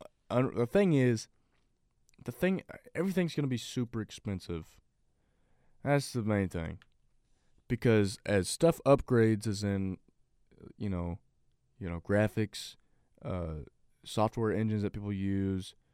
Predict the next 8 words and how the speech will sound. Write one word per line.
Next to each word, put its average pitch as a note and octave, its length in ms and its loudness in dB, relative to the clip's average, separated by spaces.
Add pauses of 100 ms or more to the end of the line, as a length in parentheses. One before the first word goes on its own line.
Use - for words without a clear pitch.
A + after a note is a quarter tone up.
(960)
that's B2+ 240 2
gonna C#3+ 160 -2
cause, A2+ 360 -2
like, G2+ 120 -4
an G2 140 -8
increase A2+ 560 -4
of, F#2+ 140 -8
like, F2 240 -8